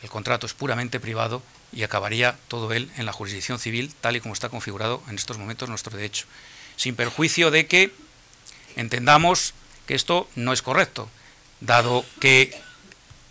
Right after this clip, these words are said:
en la elaboración del contrato debemos cumplir con todos los principios de la contratación pública, son principios públicos, los, eh, las fases de preparación y adjudicación deberían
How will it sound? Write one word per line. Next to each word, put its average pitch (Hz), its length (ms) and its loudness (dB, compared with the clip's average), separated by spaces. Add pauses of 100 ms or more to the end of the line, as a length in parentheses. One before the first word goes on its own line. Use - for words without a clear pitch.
(180)
en 135 160 6
la 135 80 8
elaboración 127 460 6
del 156 140 4
contrato 135 520 4
debemos 135 380 2
cumplir 139 460 -2
con 120 240 -6
todos 165 240 0
los 139 120 -4
principios 135 380 -2
de 123 60 4
la 117 60 4
contratación 110 500 -2
pública, 151 320 2
son 131 160 -2
principios 117 640 -8
públicos, 175 640 -2 (1120)
los, 143 380 6
eh, 117 380 0
las 120 200 2
fases 156 300 6
de 107 100 0
preparación 110 420 2
y 117 40 2
adjudicación 117 640 -4
deberían 110 460 4